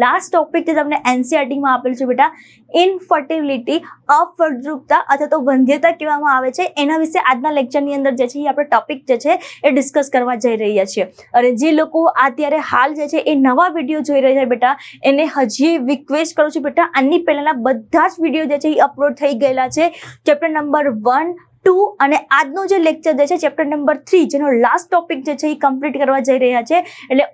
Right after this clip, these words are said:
almost તમે સમજો કે તમારા ત્રણ ચેપ્ટર જે છે, જે already જે છે, એ આપણે કમ્પ્લીટ કરવા જઈ રહ્યા છીએ, રાઈટ? તો તમે જોઈ શકો છો કે તમને ટોપિક જે તમને આપેલું છે, જેને અફળદ્રુપતા,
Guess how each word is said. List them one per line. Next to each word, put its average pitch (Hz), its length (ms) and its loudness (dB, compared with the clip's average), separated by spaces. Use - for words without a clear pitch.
almost 349 400 0
તમે 330 220 0
સમજો 294 320 0
કે 359 100 2
તમારા 320 380 0
ત્રણ 370 320 2
ચેપ્ટર 330 320 0
જે 269 160 2
છે, 302 140 -2
જે 320 100 2
already 330 380 2
જે 339 140 0
છે, 330 80 4
એ 311 100 4
આપણે 339 240 0
કમ્પ્લીટ 269 380 -2
કરવા 254 240 0
જઈ 247 160 6
રહ્યા 226 340 -2
છીએ, 202 160 -6
રાઈટ? 349 180 0
તો 294 140 2
તમે 320 200 2
જોઈ 359 200 2
શકો 330 280 0
છો 349 140 -2
કે - 100 -4
તમને 302 220 -2
ટોપિક 370 420 -2
જે 370 140 -2
તમને 320 240 0
આપેલું 302 260 -6
છે, 330 140 -6
જેને 269 120 0
અફળદ્રુપતા, 285 840 0